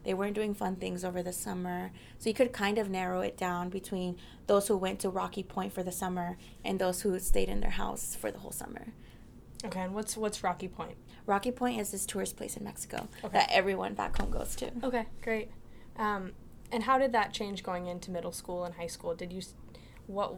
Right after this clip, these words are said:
Speaker 2: what do you think of as the point when you started becoming more open about your status, about your story?
Speaker 1: So I actually did not, was not open at all,
Speaker 2: Okay.
Speaker 1: um, until I got to college. And so in high school, I knew that I wanted to go to college, but I didn't know,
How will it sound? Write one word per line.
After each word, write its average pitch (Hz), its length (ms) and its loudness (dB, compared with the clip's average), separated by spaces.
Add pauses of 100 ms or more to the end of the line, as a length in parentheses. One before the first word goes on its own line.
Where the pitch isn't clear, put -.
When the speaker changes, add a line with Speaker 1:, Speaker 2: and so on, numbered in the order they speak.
(160)
Speaker 2:
what 214 160 0
do 233 40 4
you 226 60 2
think 233 140 2
of 185 340 -4
as 185 200 -2
the 180 60 -2
point 170 300 -4
when 175 120 -6
you 170 100 -6
started 165 260 -6
becoming 165 460 -6
more 160 200 -4
open - 340 -6
about - 360 -6
your - 140 -8
status, - 400 -10
about - 400 -8 (120)
your 175 140 -12
story? - 380 -8 (300)
Speaker 1:
So 214 180 2
I 208 220 2
actually 226 320 -2
did 202 180 -2
not, 180 360 -2 (120)
was 196 160 2
not 180 180 0
open 185 320 -4
at 190 140 0
all, 190 400 0
Speaker 2:
Okay. 202 160 0 (280)
Speaker 1:
um, 190 360 4
until 202 300 0
I 185 100 2
got 185 220 -6
to - 80 -12
college. 190 580 -6 (540)
And 202 240 4
so 196 560 2
in 202 160 2
high 220 280 4
school, 202 420 2
I 190 140 0
knew 196 200 0
that 208 100 0
I 226 60 0
wanted 233 320 0
to 247 80 -8
go 240 120 2
to 233 60 2
college, 226 540 -2
but - 80 -4
I 196 80 0
didn't 208 360 0
know, 196 420 0